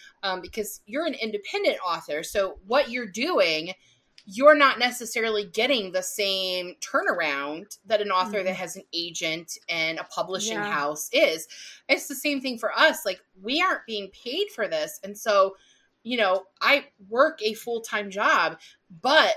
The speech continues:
Speaker 1: we also have an obligation to the people who do consume our content,
Speaker 2: Yeah.
Speaker 1: just like you do to your readers.
Speaker 2: Exactly.
Speaker 1: And so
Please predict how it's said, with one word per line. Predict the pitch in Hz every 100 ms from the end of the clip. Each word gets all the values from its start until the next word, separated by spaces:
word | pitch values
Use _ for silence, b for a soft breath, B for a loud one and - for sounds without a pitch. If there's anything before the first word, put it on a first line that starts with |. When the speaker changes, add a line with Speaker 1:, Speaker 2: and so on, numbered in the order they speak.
| -
Speaker 1:
we | 190 269
also | 254 277 269
have | 254 220
an | 208
obligation | 208 190 196 294 311 214 190 185
to | - 208 185 180 _ _ -
the | 196
people | 240 214
who | 202 220 170
do | 190 269 349 214 -
consume | 208 208 190
our | 170
content, | - 160 165 214
Speaker 2:
Yeah. | 226
Speaker 1:
just | 202 202
like | 233 208
you | 196
do | 190
to | - 175
your | 170
readers. | 208 285 165 165 B B 208
Speaker 2:
Exactly. | 202 220
Speaker 1:
And | 220
so | 247 226 214